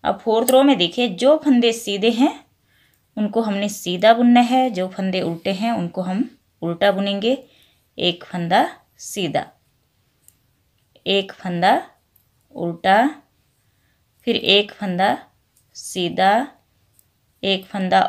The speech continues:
उल्टा, एक फंदा सीधा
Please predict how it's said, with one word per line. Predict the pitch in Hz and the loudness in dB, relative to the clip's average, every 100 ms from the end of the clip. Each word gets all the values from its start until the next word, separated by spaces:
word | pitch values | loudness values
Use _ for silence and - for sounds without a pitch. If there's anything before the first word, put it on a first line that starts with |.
| - - | -2 -10
उल्टा, | 175 - 185 190 226 240 _ _ _ _ _ _ _ _ _ _ _ _ _ _ _ _ _ | -10 -4 -2 0 -4 -8 _ _ _ _ _ _ _ _ _ _ _ _ _ _ _ _ _
एक | - 196 190 | -4 -4 -4
फंदा | - 196 190 185 | -6 -2 0 0
सीधा | 185 - 185 175 185 | -2 -12 -10 -4 0